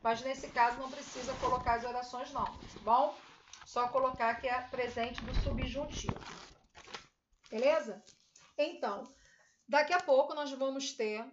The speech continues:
o no-, a nossa terceira parte. Dionísio disse que ia ser duas, mas não, são três. Já vamos para a terceira parte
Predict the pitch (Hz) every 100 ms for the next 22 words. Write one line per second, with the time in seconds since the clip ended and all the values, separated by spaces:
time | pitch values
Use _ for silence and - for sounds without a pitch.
0 | - 240 240 233 220 220 233 226 - 240
1 | - - 311 359 359 359 240 214 196 -
2 | - 175 - 220 240 262 233 262 - 240
3 | - 214 196 294 254 247 - 226 196 -
4 | 269 - 226 160 - - - _ _ _
5 | - 233 240 285 - 262 254 254 220 285
6 | 277 330 - 202 196 214 - 302